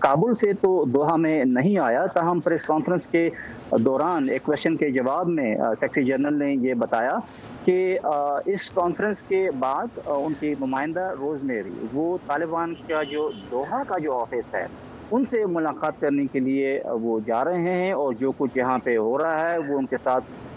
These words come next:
وہ شریک کریں گے۔ آ، اس کے بعد، آ، جو فضا بنے گی تاکہ جو دوسرا آئندے والے میٹنگز ہوں گے تو اس سے پھر استفادہ حاصل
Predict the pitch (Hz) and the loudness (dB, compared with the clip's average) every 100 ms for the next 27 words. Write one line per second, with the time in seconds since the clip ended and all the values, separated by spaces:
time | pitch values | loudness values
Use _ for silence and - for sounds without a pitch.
0 | - 131 123 107 120 135 180 175 180 190 | 0 2 2 0 0 0 0 0 2 2
1 | 208 233 - - - - 147 151 156 151 | 0 -2 -8 -18 -4 0 2 2 0 0
2 | - - 208 170 202 208 180 208 202 202 | -4 -4 0 0 0 0 0 0 0 -2
3 | 208 190 185 147 127 160 165 170 - 160 | -4 -4 -2 -2 0 2 2 0 -2 -4
4 | - 143 165 160 165 202 214 240 - 175 | -2 2 2 2 0 0 -2 -4 0 2
5 | 180 165 139 156 175 151 175 226 208 180 | 2 2 0 0 0 2 0 0 0 0
6 | 160 151 139 131 139 165 262 - - - | 0 -2 -2 0 2 2 -2 -8 -16 -4
7 | 233 247 220 220 208 - - - 180 170 | 2 2 2 0 -2 -4 -18 -2 0 2
8 | 180 - - 165 156 156 - 156 143 131 | 2 0 0 0 0 -2 0 0 2 2
9 | 131 123 | 0 -2